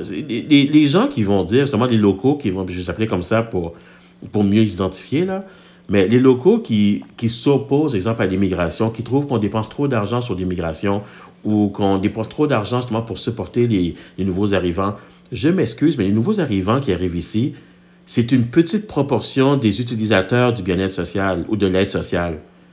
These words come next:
C'est pas vrai que c'est la majorité de, des utilisateurs de l'aide sociale ou du bien-être social qui vont être des immigrants. Ce n'est pas vrai. C'est majoritairement des locaux d'ici. Et je vais me le dire carrément, des locaux blancs.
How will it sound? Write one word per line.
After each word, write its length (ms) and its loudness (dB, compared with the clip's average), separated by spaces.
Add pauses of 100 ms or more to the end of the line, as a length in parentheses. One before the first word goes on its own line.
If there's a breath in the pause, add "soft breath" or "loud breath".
(120)
C'est 80 -20
pas 120 6
vrai 140 2
que 60 -2
c'est 60 -4
la 60 2
majorité 800 2 (360 loud breath)
de, 200 0
des 280 0
utilisateurs 420 0
de 80 0
l'aide 160 0
sociale 320 0
ou 60 0
du 120 -6
bien-être 240 0
social 380 -2
qui 120 -6
vont 160 -2
être 120 -4
des 180 -4
immigrants. 300 -2
Ce 160 -4
n'est 160 0
pas 260 0
vrai. 300 -4 (400 loud breath)
C'est 180 -2
majoritairement 840 2
des 180 4
locaux 480 4
d'ici. 420 -4
Et 80 0
je 100 0
vais 60 2
me 60 0
le 120 4
dire 280 2
carrément, 520 2 (280 loud breath)
des 140 6
locaux 380 8
blancs. 360 6